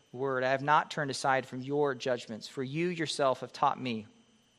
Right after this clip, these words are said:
How sweet is your word to my taste, sweeter than honey to my mouth. From your precepts I get perception. And therefore, I hate every false way. Father, in heaven, we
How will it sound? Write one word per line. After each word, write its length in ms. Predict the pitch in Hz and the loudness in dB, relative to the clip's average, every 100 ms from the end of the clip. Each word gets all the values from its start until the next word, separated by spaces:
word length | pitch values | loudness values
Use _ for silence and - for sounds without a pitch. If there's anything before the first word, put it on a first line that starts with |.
| _ _ _ _ | _ _ _ _
How 160 | - 139 | 2 2
sweet 340 | - 156 165 | 2 -4 0
is 140 | 151 135 | 0 0
your 120 | 147 | -2
word 320 | 135 127 120 | 0 -2 -2
to 80 | 120 | -2
my 200 | 117 127 | 0 0
taste, 340 | - 104 - | -2 -6 -6
sweeter 300 | - 147 156 | -4 0 0
than 100 | 147 | 0
honey 240 | 127 120 117 | -4 -4 -6
to 100 | 110 | -2
my 280 | 120 127 | 0 0
mouth. 340 | 113 104 98 - - - - - | -2 -4 -6 -10 -20 -20 -20 -12
From 180 | - 139 | -4 -2
your 420 | 131 151 165 165 | 2 6 8 6
precepts 640 | - - 160 - 117 101 - - | 2 -4 -4 0 0 -2 -4 2
I 360 | 127 127 123 - 127 | 4 4 2 -4 -4
get 320 | 120 - - - - - _ 127 | -2 -2 -8 -20 -20 -20 _ -4
perception. 640 | - 131 - 110 101 92 - _ _ _ | -2 -2 -4 -8 -10 -12 -18 _ _ _
And 120 | 127 139 | 0 6
therefore, 400 | 175 - 120 113 | 6 4 0 2
I 120 | 117 | 2
hate 340 | - 135 117 - - | 0 -4 -4 -6 -2
every 420 | 120 113 98 87 _ _ _ _ _ _ _ | -2 -2 -6 -8 _ _ _ _ _ _ _
false 380 | - 104 95 - | -10 -8 -8 -12
way. 240 | 101 90 - _ _ - | -12 -12 -18 _ _ -8
Father, 360 | - 147 139 120 - - _ _ _ _ _ _ _ _ _ - | 6 8 8 2 -4 -20 _ _ _ _ _ _ _ _ _ -12
in 80 | 117 | -8
heaven, 400 | 107 143 135 120 | 0 2 2 -2
we 320 | 127 123 104 | -2 -2 -4